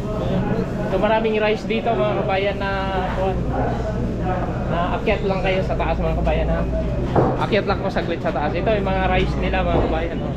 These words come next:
Dami. Ayan, oh. Oh, yan.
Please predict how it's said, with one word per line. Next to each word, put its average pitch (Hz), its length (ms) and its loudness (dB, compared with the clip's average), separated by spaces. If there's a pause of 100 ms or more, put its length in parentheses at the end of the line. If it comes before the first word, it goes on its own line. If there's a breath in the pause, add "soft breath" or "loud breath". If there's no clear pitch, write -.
Dami. 170 320 0 (1400)
Ayan, 156 240 0
oh. 127 160 2 (320)
Oh, - 60 -2
yan. 135 260 -2